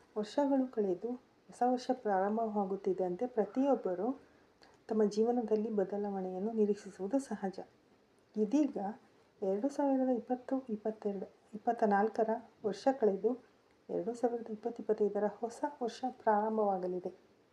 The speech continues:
ಎರಡು ಸಾವಿರದ ಇಪ್ಪತ್ತು ಇಪ್ಪತ್ತೈದರ ಹೊಸ ವರ್ಷದಲ್ಲಿ ಮನೆಗೆ ನಾವು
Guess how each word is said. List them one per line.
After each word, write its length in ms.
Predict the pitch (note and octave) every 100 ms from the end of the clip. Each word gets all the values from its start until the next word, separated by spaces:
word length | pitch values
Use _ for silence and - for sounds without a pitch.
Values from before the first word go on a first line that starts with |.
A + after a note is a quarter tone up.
| _ - - -
ಎರಡು 240 | G3 G3 B3+
ಸಾವಿರದ 380 | C4 C4+ B3+ B3+
ಇಪ್ಪತ್ತು 440 | A#3+ - B3+ C#4+
ಇಪ್ಪತ್ತೈದರ 760 | C4 - - A3 G#3 G3 F#3+ G#3
ಹೊಸ 360 | G#3+ G#3+ - C#4 C#4 -
ವರ್ಷದಲ್ಲಿ 560 | A3 - G#3+ G3 G#3
ಮನೆಗೆ 480 | B3+ G#3+ A3 A#3+ B3+
ನಾವು 400 | G#3 F#3+ F#3 B3